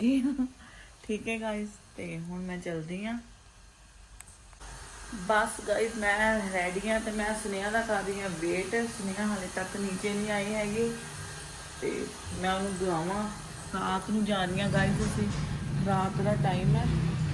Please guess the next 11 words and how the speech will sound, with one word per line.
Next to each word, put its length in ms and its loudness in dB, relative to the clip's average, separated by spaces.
ਰਾਤ 340 0
ਦਾ 120 2
ਟਾਈਮ 400 0
ਹੈ। 380 -2
ਸੰਗਤ 380 0
ਹੈ 400 2
ਸਾਢੇ 280 4
ਸੱਤ 220 2
ਵਜੇ 260 4
ਦੀ 160 0
ਸਟਾਰਟ 520 2